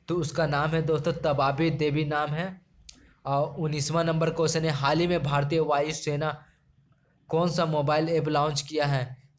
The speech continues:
तो हाल ही में भारतीय वायुसेना ने जो मोबाइल ऐप लॉन्च किया, उसका नाम है दोस्तों मेड वॉच नाम है। और बीसवाँ नंबर क्वेश्चन है, किस देश ने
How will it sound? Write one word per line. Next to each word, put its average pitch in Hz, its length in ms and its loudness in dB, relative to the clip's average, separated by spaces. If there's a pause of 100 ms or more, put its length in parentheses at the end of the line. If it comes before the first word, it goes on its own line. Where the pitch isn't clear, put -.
तो 156 60 0
हाल 143 260 0
ही 170 60 2
में 175 140 0
भारतीय 147 340 0
वायुसेना 151 580 0
ने 160 140 0
जो 147 160 2
मोबाइल 147 400 2
ऐप 151 100 2
लॉन्च 147 320 0
किया, 160 160 0
उसका 147 260 -2
नाम 143 240 0
है 151 140 -4
दोस्तों 147 380 -2 (400)
मेड 160 340 2
वॉच 151 380 2
नाम 147 240 -2
है। 180 360 -6 (220)
और 131 120 -4
बीसवाँ 143 380 0
नंबर 156 280 0
क्वेश्चन 151 320 0
है, 156 80 0
किस 170 260 -2
देश 160 280 2
ने 165 240 -4